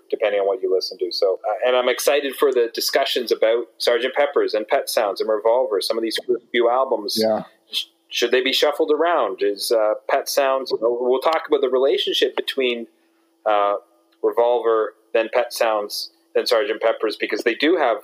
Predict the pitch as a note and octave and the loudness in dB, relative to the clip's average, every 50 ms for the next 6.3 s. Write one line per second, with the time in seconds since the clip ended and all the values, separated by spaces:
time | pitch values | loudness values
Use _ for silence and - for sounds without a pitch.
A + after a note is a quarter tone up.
0 | - - A2 G#2+ G#2 G2+ G2 G2 G2+ G2+ G2 G2 G#2 G#2 G2 - G2+ G2 - G2 | -4 -2 0 2 2 2 2 2 0 0 0 0 0 0 0 0 -2 -2 0 -2
1 | F#2 - - A#2 A2+ G#2 - - - - - G#2 G2+ G2 - G#2+ G#2 G#2 G#2 G#2 | -4 0 0 0 0 0 -2 -4 -8 -6 -4 -4 -2 0 2 2 2 2 0 -2
2 | G#2 G2 - _ _ _ _ _ _ _ _ _ _ _ _ _ - A2 G#2+ G#2+ | -4 -8 -10 _ _ _ _ _ _ _ _ _ _ _ _ _ -2 0 0 0
3 | G#2+ A#2 - - G#2+ - - - A#2+ A#2+ A#2 A2+ G#2+ G#2+ G#2 G2+ G2+ G#2+ A2 - | 0 -2 -2 -2 -4 -2 0 0 0 0 0 0 0 0 0 2 2 0 0 -2
4 | C3 A#2+ - - - G#2 G2 - - - - G#2+ G#2+ G#2 - - A2 A2+ B2+ D3 | -6 -4 -4 0 0 0 0 0 -4 -4 -4 -4 -2 -2 -2 0 0 0 0 0
5 | E3 - - B2 G#2+ G2+ F#2+ - - - G#2 - _ _ _ _ _ _ - A2 | -2 -2 -2 0 0 0 0 -2 -6 -10 -10 -10 _ _ _ _ _ _ -2 0
6 | G#2+ A2+ A2 G#2+ G#2 G2 | 2 2 2 2 2 0